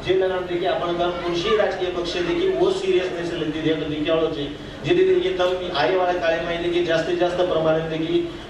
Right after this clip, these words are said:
मतदान यादी माहिती की आपण नाम कोण जाया, वो देखील आपण देखील विचार करा.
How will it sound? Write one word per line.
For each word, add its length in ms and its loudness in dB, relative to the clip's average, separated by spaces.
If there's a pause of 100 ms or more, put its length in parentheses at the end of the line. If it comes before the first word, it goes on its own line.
(120)
मतदान 400 2
यादी 240 0
माहिती 240 0
की 60 0
आपण 320 -2
नाम 240 -4
कोण 180 -4
जाया, 240 2 (340)
वो 200 2
देखील 200 0
आपण 260 0
देखील 200 -2
विचार 220 0
करा. 240 -2